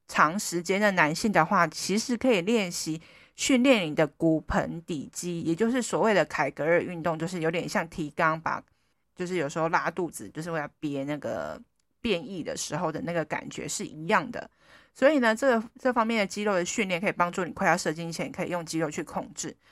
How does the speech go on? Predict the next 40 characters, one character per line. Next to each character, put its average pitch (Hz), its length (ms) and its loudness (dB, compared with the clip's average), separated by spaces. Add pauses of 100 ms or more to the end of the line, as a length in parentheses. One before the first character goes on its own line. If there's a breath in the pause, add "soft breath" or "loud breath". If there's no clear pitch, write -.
(160 soft breath)
那 269 140 4
千 294 340 4
万 294 200 8
千 233 200 2
万 226 160 4
不 180 100 -2
要 190 180 6
用 185 260 2
什 165 140 -6
么 143 120 -2
方 170 180 -2
式 185 140 0
去 180 160 -2
延 156 220 0
迟 156 320 -4
高 165 260 4
潮 - 280 -2
呢？ 151 200 -4 (380 loud breath)
例 247 140 -2
如 208 200 2
说 202 240 4
呢， 190 140 4
戴 202 200 6
多 202 220 2
个 180 120 2
保 160 160 6
险 175 180 -2
套 170 160 0
来 156 100 4
减 170 340 -4
少 180 260 6
敏 165 220 -6
感 165 280 -2
度。 - 160 -6 (300 soft breath)
多 247 200 10
个 208 140 6
保 175 200 10
险 202 220 -2
套 175 200 2
的， 147 340 0